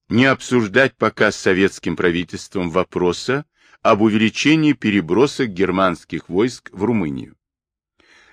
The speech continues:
Если по этому вопросу к вам обратится господин Молотов или какой-либо другой влиятельный член советского правительства, пожалуйста, заявите,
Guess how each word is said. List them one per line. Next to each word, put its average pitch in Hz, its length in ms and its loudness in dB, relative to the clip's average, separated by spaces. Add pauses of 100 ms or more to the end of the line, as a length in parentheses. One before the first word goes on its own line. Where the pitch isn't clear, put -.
Если 156 300 2
по 180 100 2
этому 170 320 4
вопросу 117 560 2
к - 100 -12
вам 113 380 4
обратится 107 640 0
господин 87 500 -4
Молотов 92 600 -2 (420)
или 113 200 2
какой-либо 120 600 2
другой 101 560 2
влиятельный 92 800 0
член 92 340 -4
советского 80 600 -6
правительства, 76 760 -10 (540)
пожалуйста, 180 640 2
заявите, 104 680 0